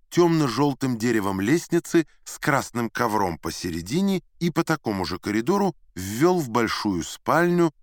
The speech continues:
с мраморной туалетной комнатой рядом. На этот раз в какую-то другую, чем прежде, и окнами в парк, а не во двор. Но он шел,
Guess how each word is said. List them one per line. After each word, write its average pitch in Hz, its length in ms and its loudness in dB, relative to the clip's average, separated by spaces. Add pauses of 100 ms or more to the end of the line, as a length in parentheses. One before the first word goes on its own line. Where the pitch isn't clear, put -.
(200)
с - 160 -16
мраморной 120 580 2
туалетной 90 540 -4
комнатой 123 600 -2
рядом. 64 460 -8 (180)
На 120 160 -2
этот 110 280 -4
раз 139 280 0 (140)
в - 100 -18
какую-то 135 520 2
другую, 123 500 0
чем 143 260 -2
прежде, 92 600 -4 (280)
и 131 180 -4 (100)
окнами 175 640 0
в - 160 -18
парк, - 600 -2
а 120 140 -4
не 117 100 0
во 104 160 0
двор. 64 320 -8 (460)
Но 87 320 -6 (160)
он 92 320 -4
шел, 156 580 -2